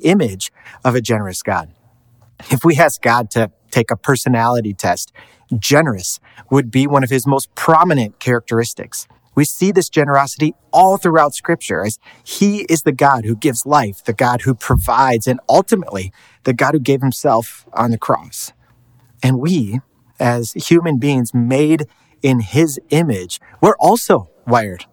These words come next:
for generosity. To some degree, we can't help being generous because generosity is in our D N A. However, there are some nuances about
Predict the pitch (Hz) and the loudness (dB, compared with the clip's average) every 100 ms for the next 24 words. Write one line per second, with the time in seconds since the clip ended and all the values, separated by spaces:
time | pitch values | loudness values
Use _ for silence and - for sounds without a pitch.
0 | _ - 117 107 90 78 80 - 87 - | _ -4 -2 -2 -6 -10 -16 -14 -16 -18
1 | _ _ - - _ _ - - 185 208 | _ _ -20 -20 _ _ -6 2 2 2
2 | 190 180 127 135 143 147 147 160 135 - | 2 2 2 -2 -4 -2 -2 -2 -4 0
3 | 165 165 - - _ _ 131 120 110 101 | 2 2 -2 -20 _ _ -2 0 -2 -4
4 | 98 90 - - - - _ _ _ - | -4 -6 -6 0 2 0 _ _ _ 0
5 | 160 143 135 190 165 127 123 131 139 135 | 2 4 4 4 2 0 0 -2 -2 0
6 | 156 156 139 156 165 160 202 - _ _ | 2 2 0 0 2 4 2 -2 _ _
7 | _ _ - - _ _ - 170 208 160 | _ _ -20 -20 _ _ 2 4 4 2
8 | 156 - 160 165 - _ - 160 165 170 | 0 -2 2 2 0 _ 2 2 2 0
9 | 147 139 175 226 139 110 113 104 - 117 | 0 2 4 4 2 -2 -6 -6 -4 -4
10 | 110 135 139 | 2 2 2